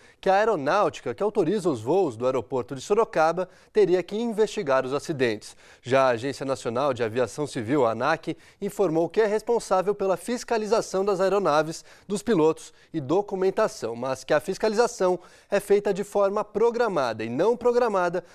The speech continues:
só quando é motivada por denúncias. Sobre a autorização para voar, quem concede, de acordo com a anac, é a aeronáutica.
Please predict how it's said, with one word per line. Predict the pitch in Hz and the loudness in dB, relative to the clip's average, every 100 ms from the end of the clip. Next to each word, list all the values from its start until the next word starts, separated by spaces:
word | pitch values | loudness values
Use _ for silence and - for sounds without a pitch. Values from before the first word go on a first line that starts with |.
| - | -18
só | - 196 | 0 2
quando | 196 190 190 190 | 2 0 2 2
é | |
motivada | 185 196 202 143 151 165 | 2 0 0 0 2 0
por | 175 | 0
denúncias. | 165 180 160 151 - 104 - - - | 2 4 4 2 -2 -14 -16 -20 -20
Sobre | - 151 143 | -2 0 4
a | 151 | 4
autorização | 151 151 156 147 123 - 165 | 4 0 -2 0 0 -2 -2
para | 147 143 | 0 0
voar, | 143 170 135 175 175 | 0 2 2 0 -2
quem | - 233 | -6 -6
concede, | - 220 190 - 160 208 180 | -4 -4 -4 0 2 2 2
de | 139 | -2
acordo | 127 131 117 | -2 -4 -6
com | - | -2
a | 202 | 0
anac, | 226 175 165 - 170 - - | 2 2 2 -2 -12 -12 -14
é | - 143 151 | 2 4 4
a | 151 | 2
aeronáutica. | 156 143 143 135 | 2 2 2 0